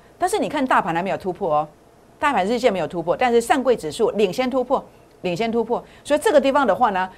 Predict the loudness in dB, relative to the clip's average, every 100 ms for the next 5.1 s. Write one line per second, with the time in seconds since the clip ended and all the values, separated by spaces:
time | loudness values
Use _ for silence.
0 | -8 2 4 6 6 4 4 2 0 -2
1 | -2 -4 -2 0 0 -2 -2 -2 0 0
2 | 0 -2 2 2 2 -8 -20 -6 -2 -2
3 | -4 -2 -2 0 -4 2 2 4 2 4
4 | 2 0 -2 0 0 -2 -6 -12 -14 -14